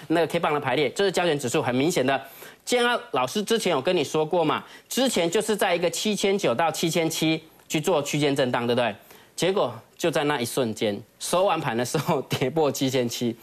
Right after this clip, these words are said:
啊，这到底是不要那恐哈？所以我能跟大家讲，明天，呃，今天晚上真的很关键哦，江老师，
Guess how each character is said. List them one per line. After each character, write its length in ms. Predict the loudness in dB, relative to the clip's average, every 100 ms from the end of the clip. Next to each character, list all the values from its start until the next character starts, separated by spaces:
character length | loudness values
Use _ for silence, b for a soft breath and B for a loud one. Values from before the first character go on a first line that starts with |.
| B B B B
啊， 100 | -2
这 120 | 0
到 160 | 2 2
底 100 | 0
是 120 | 0
不 60 |
要 80 | 2
那 120 | 2
恐 200 | 0 -2
哈？ 220 | 0 0 0
所 160 | 2
以 20 |
我 140 | 2 2
能 100 | 2
跟 100 | 0
大 100 | 0
家 80 | 0
讲， 160 | -2 -6 B -2
明 240 | 0 2
天， 220 | 2 2 0
呃， 180 | -2 -2 0
今 120 | 0
天 120 | 2
晚 120 | 0
上 160 | 0 0
真 120 | 2
的 80 | 2
很 100 | 0
关 220 | 0 0
键 200 | 0 -2 -4 _
哦， 160 | -4 0
江 140 | 0
老 60 | 0
师， 200 | 0